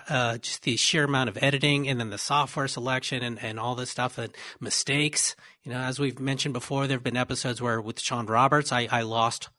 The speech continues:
everything. Right, I lost everything, and we had to do a do-over, man. And Sean Roberts, being the class act that he is, was totally cool with it, right? And, uh, yeah, yeah. So,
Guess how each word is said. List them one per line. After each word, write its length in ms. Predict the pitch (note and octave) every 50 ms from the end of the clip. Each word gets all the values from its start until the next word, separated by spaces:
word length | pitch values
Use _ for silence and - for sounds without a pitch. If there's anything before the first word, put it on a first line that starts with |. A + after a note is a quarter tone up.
| _ _ _ _ _ _ -
everything. 380 | - A#2 A#2 A#2 G2+ - - - - - _ _ _ _ -
Right, 200 | A#2+ A#2 A#2 -
I 40 | C#3
lost 260 | C3+ C3+ C3+ B2+ -
everything, 340 | C3+ A#2+ C3 B2+ B2 A#2 A#2+ - - - -
and 100 | C3+ -
we 80 | D3
had 160 | C3 - C#3+ A#2
to 60 | A#2+
do 180 | G#2+ C3+ B2+
a 40 | B2
do-over, 800 | - - - - - A3+ G3+ F3 D#3+ C3 A#2+ G#2+ G#2 - A#2 A2
man. 420 | G2+ A2 A#2 B2 A#2+ B2 C3 C3+ C3 - - - - C#3+ -
And 140 | B2 B2+
Sean 280 | B2+ - - D3 C#3 C#3
Roberts, 320 | C#3 C3 C3 C3 B2+ A2
being 260 | - - C3 B2+ A#2 A#2
the 200 | G#2+ G#2+ A2+ G#2+
class 380 | - - - B2 A2+ A2+ -
act 260 | C#3+ A#2+ A#2+ A#2 -
that 120 | - A2+ G#2+
he 140 | G#2+ G#2+ A2+
is, 340 | B2 A#2 G#2+ G2+ - - - - - - - -
was 220 | A#2 A#2 G#2+ A2+ - -
totally 640 | - - - E3 E3 E3+ D#3+ D#3 C3 A#2+ G#2 G#2
cool 280 | G#2 - B2+ A2 G#2 G2+
with 120 | G2+ G2
it, 160 | - G#2+ G2 G2+ -
right? 300 | - A#2 A#2 A2+ B2 C3+ - - - - - - - - - - - - - - - - - - -
And, 180 | - A2 G2+ G2+
uh, 260 | G#2 G2 G#2 G2 G#2 - - - - - _ _ _ _ _ -
yeah, 280 | - D3+ D3+ C3 - - - - _ _
yeah. 300 | - D3+ B2 A2+ G#2+ G#2
So, 340 | - - A#2+ A2+ A2+ G#2+